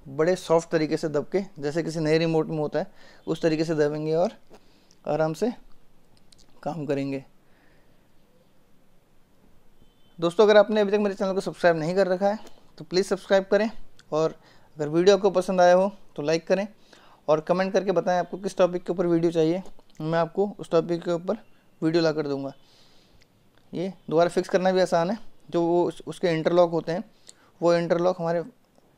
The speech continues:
आराम से लग जाते हैं। और ये थोड़ा सा स्क्रू है, थोड़ा सा समस्या कर रहा है लगने में, लेकिन अभी इसको भी लगा दूंगा मैं, ये कहाँ बच के जाएगा।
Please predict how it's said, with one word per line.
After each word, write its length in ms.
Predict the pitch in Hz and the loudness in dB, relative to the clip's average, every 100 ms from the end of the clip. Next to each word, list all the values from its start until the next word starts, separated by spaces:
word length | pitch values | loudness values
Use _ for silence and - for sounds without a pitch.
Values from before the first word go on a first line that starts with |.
| _ _ _ _ | _ _ _ _
आराम 260 | - 156 170 | -2 0 0
से 100 | 175 | 0
लग 160 | 165 151 | 0 2
जाते 200 | 151 165 | 0 -2
हैं। 400 | 208 - - 151 | -6 -10 -10 -4
और 120 | 165 | 0
ये 100 | 165 | 0
थोड़ा 140 | 170 | 0
सा 200 | 165 175 | 0 -4
स्क्रू 280 | 165 190 170 | -4 -2 0
है, 180 | 175 175 - | 0 -4 -6
थोड़ा 120 | 175 170 | -2 -2
सा 140 | 180 170 _ _ - | -2 -8 _ _ -16
समस्या 360 | 156 156 180 | -10 -4 -2
कर 140 | 160 147 | 0 0
रहा 140 | 165 | -2
है 100 | 170 - - - | -2 -10 -20 -8
लगने 260 | 147 151 | -4 -2
में, 120 | 160 202 - - _ - - | -4 -6 -14 -20 _ -20 -8
लेकिन 200 | 151 165 | -6 -4
अभी 240 | 160 220 - - - - _ - - _ _ _ - _ _ _ _ _ - | -4 -4 -8 -18 -20 -20 _ -20 -20 _ _ _ -20 _ _ _ _ _ -12
इसको 220 | 156 180 | -4 2
भी 60 | 170 | 4
लगा 200 | 147 147 | 4 4
दूंगा 200 | 147 156 | 0 -4
मैं, 160 | 175 160 - - | -6 -10 -16 -12
ये 100 | 151 | -8
कहाँ 160 | 151 | -6
बच 140 | 147 139 | -4 -4
के 100 | 147 | -2
जाएगा। 360 | 143 139 156 | -2 -2 -6